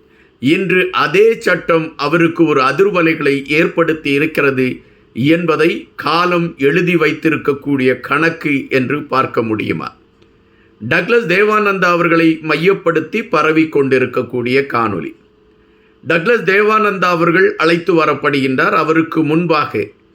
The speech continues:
இரண்டு கைதிகள் அழைத்து வரப்படுகின்றார்கள்.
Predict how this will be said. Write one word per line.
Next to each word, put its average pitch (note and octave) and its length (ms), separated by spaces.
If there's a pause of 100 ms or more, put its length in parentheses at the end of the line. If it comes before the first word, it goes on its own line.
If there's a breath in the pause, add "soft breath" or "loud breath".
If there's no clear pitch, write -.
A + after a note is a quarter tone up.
(360 soft breath)
இரண்டு F#3 540
கைதிகள் E3+ 580 (100)
அழைத்து E3 420
வரப்படுகின்றார்கள். C3+ 1000